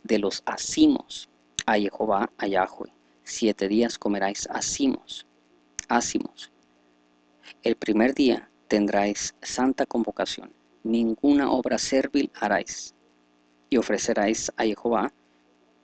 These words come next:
a Yahweh siete días ofrenda encendida. El séptimo día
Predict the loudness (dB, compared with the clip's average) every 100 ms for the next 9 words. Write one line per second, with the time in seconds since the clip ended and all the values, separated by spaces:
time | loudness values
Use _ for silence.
0 | -4 2 4 4 2 -2 -2 -6 0 2
1 | 2 2 2 0 -6 0 4 4 2 _
2 | _ -4 -2 0 0 2 0 -2 -14 _
3 | _ _ _ -20 _ _ _ _ _ _
4 | _ _ _ _ _ _ _ -4 0 2
5 | 2 6 6 6 2 0